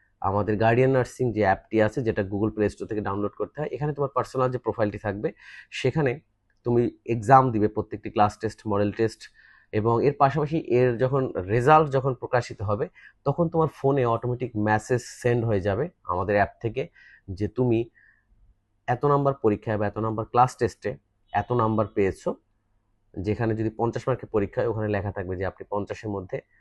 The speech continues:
এত নাম্বার পেয়েছেন এবং এখানে এতজন পরীক্ষার্থী উপস্থিত ছিল, সেটাও কিন্তু চলে যাবে। এবং পাশাপাশি যদি আপনি কোনো পরীক্ষায় অ্যাবসেন্ট করেন, সেক্ষেত্রে আমাদের অ্যাপ থেকে সরাসরি আপনার ফোনে মেসেজ চলে যাবে যে এই পরীক্ষায় আপনি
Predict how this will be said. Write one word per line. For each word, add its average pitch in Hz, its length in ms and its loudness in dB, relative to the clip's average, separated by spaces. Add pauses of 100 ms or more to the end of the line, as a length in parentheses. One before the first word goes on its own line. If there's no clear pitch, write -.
(240)
এত - 160 -12
নাম্বার 98 260 -4
পেয়েছেন 98 420 -4 (400)
এবং 123 260 2
এখানে 107 400 -2
এতজন 127 340 -2
পরীক্ষার্থী 110 460 -4
উপস্থিত 98 400 -6
ছিল, 85 260 -8 (320)
সেটাও 117 280 -2
কিন্তু 104 240 -4
চলে 98 180 0
যাবে। 147 120 0
এবং 175 120 -2
পাশাপাশি 165 340 2
যদি 147 240 0
আপনি 135 220 -2
কোনো 131 140 -4
পরীক্ষায় 127 420 -4 (260)
অ্যাবসেন্ট - 420 0
করেন, 110 180 0
সেক্ষেত্রে 110 340 -4
আমাদের 104 200 -2
অ্যাপ 95 220 0
থেকে 107 160 -8
সরাসরি 107 520 -4 (260)
আপনার 101 300 -2
ফোনে 104 160 -2
মেসেজ 98 420 -4
চলে 110 140 0
যাবে 123 160 -2
যে 120 80 -2
এই 110 100 0
পরীক্ষায় 107 380 -4
আপনি 98 260 -6